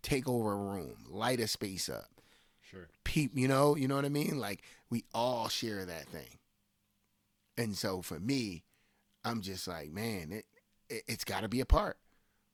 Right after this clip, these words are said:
Speaker 1: We'll figure out what it is ultimately. But that's kinda our thing. And as far as how it works monetarily, I think it's gonna work itself out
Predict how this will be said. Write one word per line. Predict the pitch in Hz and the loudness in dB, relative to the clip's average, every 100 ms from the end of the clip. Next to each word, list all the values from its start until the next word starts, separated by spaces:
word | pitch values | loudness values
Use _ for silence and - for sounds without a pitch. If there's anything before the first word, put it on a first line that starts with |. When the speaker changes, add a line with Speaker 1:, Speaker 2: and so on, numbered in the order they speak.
| - | -4
Speaker 1:
We'll | 151 | 0
figure | 214 226 | 4 6
out | 214 220 | 8 6
what | 190 190 | 4 2
it | 175 | 2
is | 190 113 - - | 2 2 -6 -2
ultimately. | 123 190 170 139 101 78 - _ - _ _ - | 4 4 2 -2 -4 -8 -16 _ -20 _ _ -2
But | 127 98 - _ _ - | 0 0 -6 _ _ -14
that's | 117 123 127 156 - - - _ _ - | -8 2 6 8 6 -4 -10 _ _ -2
kinda | - - 139 185 180 | -2 2 2 4 6
our | 165 175 156 | 6 4 2
thing. | - 156 - - _ _ _ _ _ _ _ _ | 0 -2 -4 -8 _ _ _ _ _ _ _ _
And | 120 120 101 92 - - | 0 0 0 -4 -6 -8
as | 98 | -4
far | - 147 | 0 2
as | 139 113 | 2 -2
how | 113 131 | 0 2
it | 123 | 2
works | 127 117 - | 0 -4 -4
monetarily, | 120 120 107 127 127 147 143 - - - | -4 -4 -4 -4 -2 -2 -4 -8 -16 -8
I | 101 | -4
think | 127 113 | -2 -2
it's | 110 110 | -4 -6
gonna | - 113 | -4 -4
work | 90 95 113 | -4 -2 -2
itself | 104 - 101 92 101 | -4 -4 -6 -4 -2
out | 92 90 | -2 -4